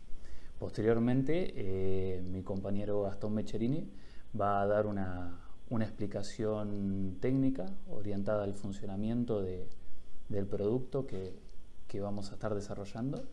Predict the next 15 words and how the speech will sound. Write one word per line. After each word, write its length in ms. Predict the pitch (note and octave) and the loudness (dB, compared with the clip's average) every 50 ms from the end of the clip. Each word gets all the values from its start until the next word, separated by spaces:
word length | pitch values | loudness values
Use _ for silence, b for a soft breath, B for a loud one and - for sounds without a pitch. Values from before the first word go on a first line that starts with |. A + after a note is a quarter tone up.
| B B B B B B B B B B B - | B B B B B B B B B B B 4
Y 140 | - A2+ G#2 | 4 4 4
por 200 | G2 G2+ G#2 G#2 | 2 2 2 2
último, 600 | A2+ A2+ A2+ A2+ A#2 A#2 A#2+ B2+ C3 C3+ - - - | 2 2 2 2 0 0 2 2 2 2 2 0 0
eh, 800 | B2 G#2 G2+ G2 G2 G2 G2 G2 G3+ - G3 G3 - G2+ G2+ - - | -2 0 0 0 0 0 2 2 2 2 2 2 2 0 -2 -2 -4
Maximiliano 640 | A2 G2+ G2 - - G#2 G2 G2+ G#2+ A2 A2 G#2 G2+ | -6 -6 -6 -6 -4 -4 -2 0 0 0 0 0 0
Mácula, 500 | G#2 A2 C3 C3+ - D3 D3 E3+ - - - - - - - - - - - - - - - - - - - - - - | 0 -2 -2 -2 -2 0 0 0 0 -2 -6 -10 -10 -10 -12 -12 -12 -10 -8 -8 -8 -8 -8 -10 -10 -6 -2 -2 0 0
eh, 320 | C3+ A2+ G2+ G2+ G2+ G2+ | 2 2 2 2 2 2
va 460 | G2+ G#2+ G#2 A2 A#2 A#2+ B2+ C3 C3 B2+ | 0 2 4 4 6 6 4 4 2 0
a, 640 | - - A#2 G2+ G2 G2 F#2+ F#2+ F#2+ F#2 F#2 F2+ - - - - - - - - A2+ G#2+ | 0 0 0 0 0 -2 0 0 -2 -2 -2 -2 -4 -4 -4 -2 -4 -4 -2 0 0 0
va 60 | G#2 | 0
a 60 | G#2+ | 0
comentar 420 | - G#2+ G#2+ A2 A2 C3 C3 C3 | 0 0 0 2 2 2 4 4
acerca 340 | C3 G#2+ - A#2 G#2+ - - | 2 0 -2 -2 -2 -2 -2
de 60 | G2 | -2
las 500 | G2+ G2 G2+ G2 G2 G2 G2+ G2+ - - | -2 -2 -2 -2 -2 -4 -4 -6 -10 -10